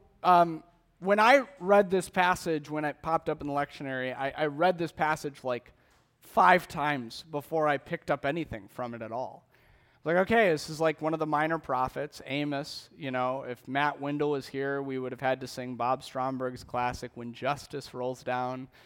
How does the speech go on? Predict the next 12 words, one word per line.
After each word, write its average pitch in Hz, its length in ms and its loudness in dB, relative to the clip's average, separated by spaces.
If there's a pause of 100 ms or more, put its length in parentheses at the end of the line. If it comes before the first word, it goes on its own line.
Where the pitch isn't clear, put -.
(140)
Like - 100 -18
a 123 40 -8
Mighty 131 280 -2
Water 123 440 -4
from, 117 220 -14
like, 113 220 -12
Chick, 139 300 -10
whatever 123 340 -6
that 123 300 -6
year 123 240 -8
was. 120 320 -6 (420)
Um, 156 500 0